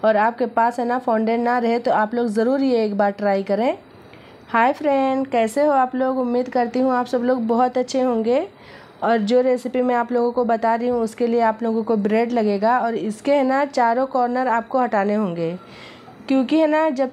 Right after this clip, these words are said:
ये आप डालोगे ना तो आपका ना प्रॉपर कलर नहीं आएगा और दिक्कत कुछ भी नहीं है। तो इसलिए है ना आप साइड वाला हटा दें।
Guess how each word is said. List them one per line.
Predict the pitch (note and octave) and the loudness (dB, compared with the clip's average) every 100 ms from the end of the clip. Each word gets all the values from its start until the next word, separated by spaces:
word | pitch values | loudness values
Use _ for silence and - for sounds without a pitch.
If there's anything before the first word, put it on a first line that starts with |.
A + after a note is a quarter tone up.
| - | -4
ये | A3+ C#4+ | 0 2
आप | D4 C#4 | 4 2
डालोगे | B3+ B3+ B3 C4 | 2 2 2 0
ना | C4+ | 0
तो | D4 C#4+ | 0 0
आपका | A#3+ C4 C4+ C#4+ | 2 0 0 -2
ना | C#4+ | -2
प्रॉपर | C#4 B3+ B3+ C4+ | 0 0 0 -2
कलर | C4+ C4 | 0 0
नहीं | C4 B3+ A#3+ | 0 0 2
आएगा | A3 G#3+ C4 | 0 0 0
और | - B3 | 2 0
दिक्कत | A#3+ A#3+ - C4 | -2 -4 -2 -2
कुछ | - A3 | -2 -2
भी | A#3+ | 0
नहीं | C4 G#3+ G#3 | 0 0 0
है। | A#3+ D4+ - - - - | 0 -2 -6 -20 -14 -4
तो | |
इसलिए | C4+ C#4 D#4 C#4+ | -2 0 2 2
है | D4 D4+ | 2 2
ना | D4 D4+ | 0 0
आप | C4 C4+ | 0 -2
साइड | C4+ B3+ B3+ | 0 0 2
वाला | C#4 C4 | 2 2
हटा | C4 B3 A#3+ B3+ | 2 0 2 2
दें। | B3+ B3+ | 2 0